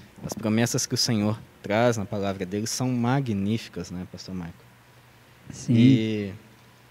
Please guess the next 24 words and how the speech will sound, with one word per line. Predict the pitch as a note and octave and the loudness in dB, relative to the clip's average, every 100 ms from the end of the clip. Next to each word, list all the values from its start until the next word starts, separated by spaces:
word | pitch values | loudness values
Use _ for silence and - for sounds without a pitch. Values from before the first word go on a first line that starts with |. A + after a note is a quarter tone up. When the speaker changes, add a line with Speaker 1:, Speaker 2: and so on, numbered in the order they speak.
| - - - - - - | -20 -20 -20 -20 -16 0
Speaker 1:
e | B2 | 2
as | A#2+ | 2
igrejas | A#2+ A#2+ C#3+ C#3+ A2 | 2 2 2 2 2
hoje | C3+ E3 B2 - - | 4 4 0 -8 -4
amam | C#3 F3+ E3+ G#2+ | 2 4 4 2
falar | - G2+ G2+ | -2 0 0
das | A2 - | -2 -8
promessas, | G2+ G2+ F#2 F2 - - - - - | -6 -6 -6 -8 -14 -16 -20 -18 -8
mas | G#2+ B2 C3 - - | -2 -2 -2 -6 -4
nós | B2 A#2+ | -2 0
devemos | B2+ B2+ C3 B2+ | 0 0 -2 0
lembrar | C3+ A#2 B2 C3+ - | 0 0 2 2 0
que | C#3 B2+ B2 - - - - - - | -2 0 -2 -6 -20 -20 -20 -20 -10
a | B2+ | -6
promessa | D#3+ C#3 C3 F3+ - | 0 2 4 0 -2
aqui | A2+ - F#3+ | -6 -4 -6
foi | - D#3 D3 | -4 -2 0
a, | C#3+ - - - - - - - - | 0 -4 -20 -20 -20 -20 -20 -20 -8
seria | - C#3 D3 E3 | 0 2 4 6
a | |
recompensa | E3+ E3+ D#3 D#3 F#3 E3 | 4 4 2 2 2 0
para | - D#3 | -2 -2
aqueles | D3 E3+ F#3+ - | 0 0 0 -2
que, | - G3 | -4 -6